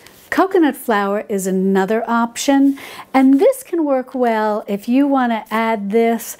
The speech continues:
maybe along with one of the other whole grain flours, and the reason, to your basic all-purpose base here. And the reason is,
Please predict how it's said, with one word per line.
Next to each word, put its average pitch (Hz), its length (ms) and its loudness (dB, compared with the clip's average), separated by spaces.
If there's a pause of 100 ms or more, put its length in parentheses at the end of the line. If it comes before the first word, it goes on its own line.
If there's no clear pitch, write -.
(280)
maybe 214 300 2
along 214 480 0
with 202 220 -2
one 208 320 0
of 202 140 0
the 190 320 0
other 220 360 0
whole 175 280 -2
grain 156 300 -2
flours, 151 680 -6 (380)
and 214 180 2
the 214 140 2
reason, 277 460 2
to 269 240 0
your 220 280 2
basic 202 560 -2 (140)
all-purpose 185 760 -2
base 180 500 0
here. 151 320 -4 (480)
And 262 180 4
the 285 140 4
reason 349 360 2
is, 285 180 2